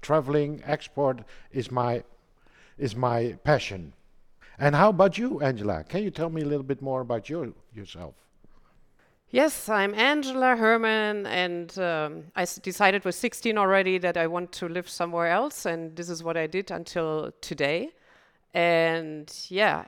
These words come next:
Speaker 2: I love to be outside. I love international people.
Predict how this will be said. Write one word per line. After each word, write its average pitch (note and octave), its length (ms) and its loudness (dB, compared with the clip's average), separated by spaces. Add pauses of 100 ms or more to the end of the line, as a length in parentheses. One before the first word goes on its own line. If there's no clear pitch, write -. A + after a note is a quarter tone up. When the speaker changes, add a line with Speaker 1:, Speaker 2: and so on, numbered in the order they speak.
Speaker 2:
I E3+ 180 -2
love F3+ 480 2
to G3 140 -8
be F3+ 180 -2
outside. E3+ 840 0
I D#3+ 160 -4
love F3 440 -2
international E3 720 -8
people. D#3+ 680 -2